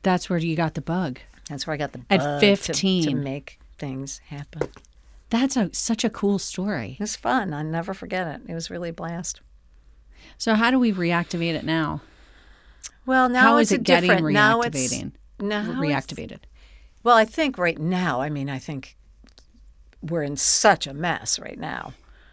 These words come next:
Speaker 2: I mean, <laughs> politically, it's, so it's really important for people to, to have a voice.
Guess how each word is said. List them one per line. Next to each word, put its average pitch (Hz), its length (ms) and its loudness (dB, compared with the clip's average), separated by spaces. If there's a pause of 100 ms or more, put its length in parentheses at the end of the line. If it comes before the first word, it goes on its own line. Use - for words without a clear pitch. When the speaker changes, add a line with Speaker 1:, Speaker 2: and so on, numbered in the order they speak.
(140)
Speaker 2:
I 147 60 -8
mean, 135 300 -8 (100)
<laughs> - 140 -20
politically, - 800 2
it's, - 500 -8 (640)
so 185 360 6
it's 190 360 2
really 180 380 4
important 139 400 -6
for 143 100 -8
people 139 320 -10
to, 139 220 -8 (160)
to 143 260 -4
have 156 240 -2
a 185 40 0
voice. 208 520 -4